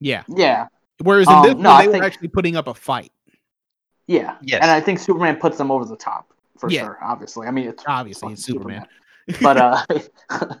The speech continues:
Speaker 2: <laughs> most O P superhero ever. Uh,
Speaker 1: Yeah.
Speaker 2: but, um, no, um, yeah, no, I don't think they were struggling. I think Diana and Aquaman, they held their own. I mean, Batman. I, you know, I, I got a lot of people that probably didn't watch the original Justice League that actually do listen to us, by the way,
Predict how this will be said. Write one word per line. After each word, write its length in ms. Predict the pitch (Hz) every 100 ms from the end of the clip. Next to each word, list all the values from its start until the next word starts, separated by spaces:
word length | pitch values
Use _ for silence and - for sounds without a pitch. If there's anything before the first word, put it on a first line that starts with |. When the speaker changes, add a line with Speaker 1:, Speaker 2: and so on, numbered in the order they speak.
| -
Speaker 2:
<laughs> 160 | -
most 220 | 151 151 -
O 140 | 180
P 160 | 180 156
superhero 500 | - 196 160 165 151
ever. 340 | 170 139 143 - - -
Uh, 380 | 139 135 131 131
Speaker 1:
Yeah. 60 | 143
Speaker 2:
but, 140 | 156
um, 360 | 151 143 127 - _ _
no, 220 | 170 151
um, 300 | 143 135 123 135
yeah, 180 | 143 117
no, 100 | 143
I 120 | 143
don't 160 | 180
think 140 | 185 170
they 60 |
were 120 | 147 131
struggling. 280 | - -
I 40 | -
think 160 | 160
Diana 260 | 135 135 143
and 100 | 131
Aquaman, 360 | 123 127 131 127
they 100 | 123 123 _ _ _ _
held 200 | 147 131
their 140 | 127
own. 360 | 131 131 131 123
I 100 | -
mean, 380 | 135 127 120 123 _ _ _ _ _ _
Batman. 600 | 120 143 135 135 131 131 _ _ _ _ _
I, 60 | 160
you 80 | 196
know, 60 |
I, 140 | 175 170 170
I 100 | 170
got 100 | 175
a 40 |
lot 140 | 170
of 80 | 165
people 500 | 180 175 151 143 123 _ _ _ -
that 380 | 143 131 -
probably 300 | _ 190 185 160
didn't 240 | 151 143
watch 220 | 139 139
the 60 | 139
original 220 | 135 123
Justice 380 | 123 123 123 -
League 260 | 123 117 -
that 120 | 143
actually 200 | - 165
do 100 | 160
listen 240 | 143 135 120
to 120 | 117
us, 80 | -
by 120 | 147
the 80 |
way, 100 | 113